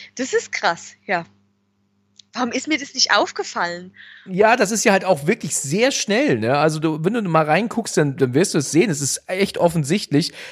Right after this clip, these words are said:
Speaker 2: Aber da denkt man sich, wie kann, weißt du, wenn hinter der Kamera, Regie und so, wenn das halt wirklich, weißt du, gerade wenn ja auch viele, viele Stunden vergehen zwischen den einzelnen Einstellungen, äh, dann klar kann sowas passieren. Aber dem Schauspieler muss doch klar sein, dass es jetzt eigentlich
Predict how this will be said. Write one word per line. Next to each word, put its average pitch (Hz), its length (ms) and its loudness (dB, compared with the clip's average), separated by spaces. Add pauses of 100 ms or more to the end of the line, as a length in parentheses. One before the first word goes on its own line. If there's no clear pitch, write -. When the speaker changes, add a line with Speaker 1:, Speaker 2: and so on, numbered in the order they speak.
(140)
Speaker 2:
Aber 139 160 0
da 131 80 -4
denkt 165 220 -2
man 175 160 2
sich, 156 400 -4 (100)
wie 170 480 2
kann, 185 340 2 (120)
weißt 165 180 2
du, 165 80 -4
wenn 170 160 0
hinter 202 260 2
der 196 100 4
Kamera, 190 420 0
Regie 135 460 0
und 143 120 0
so, 143 220 -2
wenn 175 80 2
das 185 180 2
halt 156 220 2
wirklich, 151 340 2 (240)
weißt 143 200 2
du, 160 40 -4
gerade 151 280 2
wenn 151 100 2
ja 143 140 2
auch 120 140 2
viele, 180 420 2
viele 143 220 -2
Stunden 165 380 2
vergehen 147 360 2
zwischen 131 260 -4
den 117 80 -4
einzelnen 131 260 -4
Einstellungen, 127 560 2 (420)
äh, 180 180 -8
dann 143 340 0
klar 180 220 4
kann 147 180 -2
sowas 151 200 2
passieren. 147 380 0 (360)
Aber 127 200 -4
dem 117 200 -6
Schauspieler 170 680 2
muss 170 160 2
doch 180 160 2
klar 170 380 0
sein, 202 160 2
dass 165 140 0
es 156 140 -4
jetzt 160 320 -6
eigentlich 180 540 -4